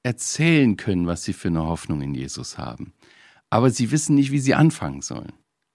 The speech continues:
Also sie, sie, sie wünschen sich das irgendwo, wenn man drü-, drüber redet, dann, ne, reflektieren sie das auch so, aber sie, sie trauen sich nicht.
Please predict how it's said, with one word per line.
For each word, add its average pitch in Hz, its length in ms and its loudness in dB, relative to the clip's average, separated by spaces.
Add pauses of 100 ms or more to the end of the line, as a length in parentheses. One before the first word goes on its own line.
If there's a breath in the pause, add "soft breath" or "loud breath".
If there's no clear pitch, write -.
(140)
Also 107 240 2
sie, 120 260 0
sie, 113 300 -2
sie 104 240 0
wünschen 185 400 6
sich 220 180 0
das 208 200 0
irgendwo, 196 480 2
wenn 165 100 2
man 120 200 6
drü-, 110 160 -4 (240)
drüber 101 220 2
redet, 165 320 2
dann, 101 180 2 (300)
ne, 107 280 2
reflektieren 120 520 2
sie 170 100 -2
das 147 200 0
auch 139 120 0
so, - 240 -4
aber 131 300 4 (120)
sie, 127 280 -6
sie 139 200 -2
trauen 117 420 6
sich - 220 -4
nicht. 73 300 -6